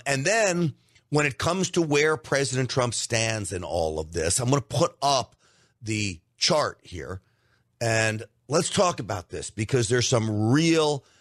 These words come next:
big surprises here, um,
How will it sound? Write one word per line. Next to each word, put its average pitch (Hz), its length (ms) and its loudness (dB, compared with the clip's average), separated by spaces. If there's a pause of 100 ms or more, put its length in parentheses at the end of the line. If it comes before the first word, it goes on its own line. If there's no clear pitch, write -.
(180)
big 131 460 2 (160)
surprises 110 1000 -2
here, 78 440 -8 (440)
um, 95 600 -2